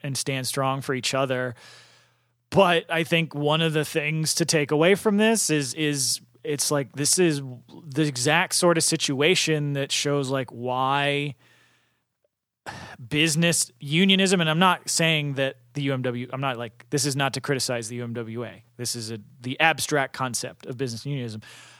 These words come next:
Why that is not an acceptable, <laughs> sustainable ideology, because the core assumption there is that the capitalist system we are currently under is acceptable for workers. It just needs some tweaks. We just need to balance things a little bit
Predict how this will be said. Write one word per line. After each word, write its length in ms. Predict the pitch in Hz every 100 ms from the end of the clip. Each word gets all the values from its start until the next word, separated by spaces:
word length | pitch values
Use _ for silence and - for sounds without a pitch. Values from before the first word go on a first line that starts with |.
| _ -
Why 200 | 190 208
that 220 | 214 226
is 140 | 196
not 240 | 185 202 208
an 100 | 185
acceptable, 520 | - 196 196 185 156
<laughs> 140 | -
sustainable 540 | - 156 - 180 165 156
ideology, 540 | 147 147 170 156 131 - - -
because 1000 | 160 - 202 220 190 151 143 156 - - _ _ _ _ _
the 280 | 143 135 165 - -
core 300 | - 226 233
assumption 520 | 196 - 220 - 185
there 500 | 156 139 127 123 135 - _ _ _ _ _
is 120 | 170
that 100 | 165
the 60 | 165
capitalist 520 | - 208 190 185 165
system 240 | 208 - 185
we 100 | 170
are 80 | 160
currently 360 | 196 180 151 -
under 320 | 196 180 165
is 180 | 156 151
acceptable 640 | 139 196 185 156 127 95 92
for 240 | - 156
workers. 560 | 147 160 131 120 - -
It 140 | 143 123
just 320 | 170 165 147
needs 280 | 160 156 -
some 120 | 143
tweaks. 540 | - 180 147 - - - - - _ _
We 80 | 135
just 220 | 156 -
need 180 | 160 143
to 40 |
balance 540 | 120 160 175 156 - -
things 320 | 151 143 131
a 60 |
little 260 | 135 156 143
bit 300 | 135 156